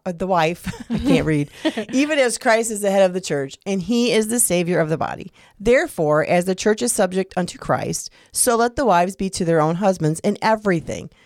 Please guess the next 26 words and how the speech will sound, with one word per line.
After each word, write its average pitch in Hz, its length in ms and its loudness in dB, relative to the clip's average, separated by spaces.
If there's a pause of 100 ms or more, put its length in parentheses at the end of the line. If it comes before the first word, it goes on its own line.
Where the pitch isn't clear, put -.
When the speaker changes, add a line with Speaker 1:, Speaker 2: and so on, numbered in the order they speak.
(260)
Speaker 1:
Husbands, 196 680 0 (120)
love 170 320 4
your 285 140 -2
wives, 165 500 2
e-, - 120 -10 (100)
even 190 300 0
as 226 160 0
Christ 147 420 0 (120)
also 214 340 0
loved 151 200 -2
the 156 60 -2
church - 440 -4
and 156 120 -4
gave 151 200 0
himself 139 360 -6
for - 220 -12
it." - 220 -20 (1500)
Speaker 2:
Do 226 120 -4
you 262 80 -2
think 349 240 -8
we 240 220 -2
read 214 720 -6
<clears throat> - 40 -20
the 196 180 -4
small 202 560 -4
snippet 208 760 -8